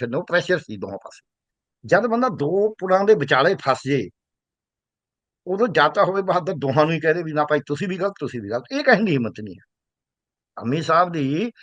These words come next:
ਸੁਖਵੀਰ ਬਾਦਲ ਨੂੰ ਇਹ ਕਹਿਣ ਦੀ ਹਿੰਮਤ ਨਹੀਂ ਹੈ ਵੀ ਤੁਸੀਂ ਗਲਤ ਹੋ, ਤੇ ਨਾ ਇਹਨਾਂ ਨੂੰ ਕਹਿਣ ਦੀ ਹਿੰਮਤ ਹੈ। ਇਹ ਜਿਹੜੀ ਹਿੰਮਤ ਤੋਂ ਬਗੈਰ ਜਦ ਫਸੀ ਹੋਈ ਬੇੜੀ 'ਚ ਤਾਂ ਬਹੁਤ ਹਿੰਮਤ ਕਰਨੀ ਪੈਂਦੀ ਹੈ,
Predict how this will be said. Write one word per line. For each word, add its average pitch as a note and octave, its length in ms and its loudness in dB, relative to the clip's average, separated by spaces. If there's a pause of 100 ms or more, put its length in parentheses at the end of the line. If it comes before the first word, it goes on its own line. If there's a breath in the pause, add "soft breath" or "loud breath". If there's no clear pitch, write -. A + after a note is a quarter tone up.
(320 loud breath)
ਸੁਖਵੀਰ G3 400 0
ਬਾਦਲ F3 300 0
ਨੂੰ F3 160 -2
ਇਹ E3 60 -2
ਕਹਿਣ C3+ 240 -2
ਦੀ B2+ 80 -4
ਹਿੰਮਤ G#2+ 300 -4
ਨਹੀਂ D3 160 -2
ਹੈ F4 60 -2
ਵੀ F#4 120 -6
ਤੁਸੀਂ G#3+ 220 -2
ਗਲਤ F#3 240 0
ਹੋ, F2+ 60 -8 (880)
ਤੇ C#4 80 0
ਨਾ A#3 280 6
ਇਹਨਾਂ E3+ 240 0
ਨੂੰ G3 80 -4
ਕਹਿਣ E3 240 2
ਦੀ E3 100 -2
ਹਿੰਮਤ D#3 220 -8
ਹੈ। C#3 60 -12 (1600)
ਇਹ D#4+ 300 -2
ਜਿਹੜੀ C4 340 -4
ਹਿੰਮਤ E3+ 420 0
ਤੋਂ D4 80 -4
ਬਗੈਰ A3+ 240 0
ਜਦ A#3+ 180 -2 (120)
ਫਸੀ D#3 300 -4
ਹੋਈ B3+ 140 0
ਬੇੜੀ A3 220 -2
'ਚ G#3+ 60 -10
ਤਾਂ B3+ 100 0
ਬਹੁਤ A#3 320 -4
ਹਿੰਮਤ G#3 240 0
ਕਰਨੀ E3+ 200 0
ਪੈਂਦੀ A2 220 -8
ਹੈ, - 60 -14